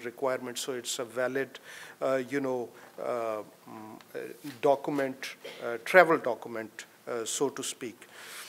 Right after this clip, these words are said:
So all of this is promising, but technology, uh, in the end, uh, is only a tool.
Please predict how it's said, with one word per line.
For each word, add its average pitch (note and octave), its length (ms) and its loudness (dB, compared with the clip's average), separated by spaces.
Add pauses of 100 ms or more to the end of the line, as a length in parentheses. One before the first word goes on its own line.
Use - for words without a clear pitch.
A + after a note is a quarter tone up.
(760)
So A3+ 680 12
all A#3 260 12
of A3+ 160 12
this G#3+ 220 4
is F#3+ 120 2
promising, D#3 720 6
but D#3 200 4
technology, F#3+ 800 6 (540)
uh, E3 340 10 (240)
in E3+ 160 2
the E3 180 2
end, D#3+ 280 4 (600)
uh, C#3+ 300 8 (140)
is D3+ 480 0 (240)
only D3+ 320 4
a C3+ 140 -4
tool. A#2 320 -8